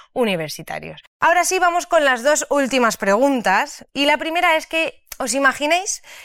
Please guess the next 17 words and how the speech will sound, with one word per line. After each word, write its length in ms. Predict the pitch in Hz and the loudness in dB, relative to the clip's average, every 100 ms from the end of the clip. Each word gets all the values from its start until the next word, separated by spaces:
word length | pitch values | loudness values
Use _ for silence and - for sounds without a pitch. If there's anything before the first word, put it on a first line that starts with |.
| _ | _
que 260 | 269 247 214 | 0 2 4
ahí 440 | 196 196 233 254 | 2 0 -2 -2
en 180 | 247 226 | -2 -2
casa 340 | 254 247 277 | -2 0 -2
hay 160 | 269 220 | -2 -4
gente 400 | - 254 254 269 | -6 -4 -4 -2
que 80 | 240 | -2
aún 140 | 240 | -2
está 200 | 254 262 | -4 -6
dudando 380 | 247 247 269 285 | -4 -4 -2 -4
si 120 | - | -6
estudiar 560 | 233 - 233 240 269 294 | -10 -8 -6 0 2 2
o 80 | 277 | 2
no 320 | 294 320 - | 0 0 -2
en 480 | 226 220 202 190 180 | -4 -4 -4 -6 -4
la 80 | 180 | -4
escuela 560 | - - 226 233 254 | -4 -4 0 2 0